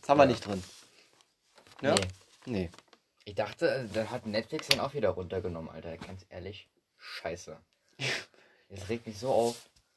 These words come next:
Speaker 1: So. Äh, Folge geht auch schon ein bisschen, da würde ich sagen, machen wir jetzt mal den ersten
Speaker 2: Ja,
Speaker 1: Cut
Speaker 2: ich
Speaker 1: wegen dem Ranking.
Speaker 2: Ja, ja, die drei Minuten nur.
Speaker 1: Die drei Minuten. Ja. Dann sehen wir uns gleich. Da sind wir wieder. Nach der längeren Pause. <clears throat>
Speaker 2: Ja, ganz lange Pause.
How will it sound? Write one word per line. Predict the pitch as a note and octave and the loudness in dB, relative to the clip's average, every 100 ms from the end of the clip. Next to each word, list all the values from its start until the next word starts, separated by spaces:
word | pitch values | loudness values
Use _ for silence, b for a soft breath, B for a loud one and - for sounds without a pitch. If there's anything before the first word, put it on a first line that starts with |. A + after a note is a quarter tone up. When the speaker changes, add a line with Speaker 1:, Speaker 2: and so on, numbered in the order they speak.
| _ _ _ _ _ _ | _ _ _ _ _ _
Speaker 1:
So. | D3+ C3 F2+ _ B B B B B _ | 8 8 8 _ B B B B B _
Äh, | B2+ A2+ | 4 4
Folge | B2+ B2 A2+ | 8 8 8
geht | A#2+ | 6
auch | C3+ | 4
schon | E3+ E3 | 4 4
ein | |
bisschen, | D3+ D#3 | 4 4
da | B2 | 4
würde | A#2 | 4
ich | A#2 | 2
sagen, | A#2 | 4
machen | A2+ A2+ | 4 4
wir | A2+ | 0
jetzt | - | 0
mal | A#2 | 0
den | G#2 | 0
ersten | F#2+ F#2+ F2+ | 0 -2 0
Speaker 2:
Ja, | F#2 | 4
Speaker 1:
Cut | B2+ - | 4 4
Speaker 2:
ich | A2 | 2
Speaker 1:
wegen | G2+ | 0
dem | G2+ F#2+ | 0 -2
Ranking. | F#2+ A2 D#3+ - B - | -2 -2 -6 -8 B -8
Speaker 2:
Ja, | F2 F2 | -6 -4
ja, | E2+ F2 | -6 -8
die | F2 | -10
drei | F2 F2 | -10 -8
Minuten | F2+ F2+ F#2+ G2 | -6 -8 -10 -8
nur. | F#2 F#2 | -8 -8
Speaker 1:
Die | - | -6
drei | G#2 G#2+ | 0 2
Minuten. | A2 A2 A2+ D3+ - _ _ _ - | 2 0 -2 -6 -8 _ _ _ 4
Ja. | A#2 F2 _ _ _ _ _ | 4 4 _ _ _ _ _
Dann | G2+ | -8
sehen | F#2+ | -4
wir | F#2+ | -2
uns | F#2 | 0
gleich. | G2 A#2 - - _ _ _ b b b b b b _ - | 0 0 -4 -20 _ _ _ b b b b b b _ -10
Da | G2+ | -10
sind | F#2+ | -10
wir | F#2+ | -8
wieder. | A#2+ D#3 F3+ B B B B - | -2 -2 -2 B B B B -2
Nach | A#2 A2+ - | 0 -2 0
der | A#2+ | 2
längeren | A2+ A#2 A#2 B2 | 2 0 0 0
Pause. | A#2+ A#2+ D3 D#3+ - - | 4 6 6 4 0 -2
<clears throat> | F3+ G3 C3 E2+ _ _ _ - | 6 6 6 0 _ _ _ -10
Speaker 2:
Ja, | F2+ F2+ - - F#2 | -8 -8 -14 -20 -8
ganz | G2+ G2+ F#2+ | -6 -6 -4
lange | F#2 F2 | -4 -4
Pause. | F2 D#2 E2+ | -6 -8 -10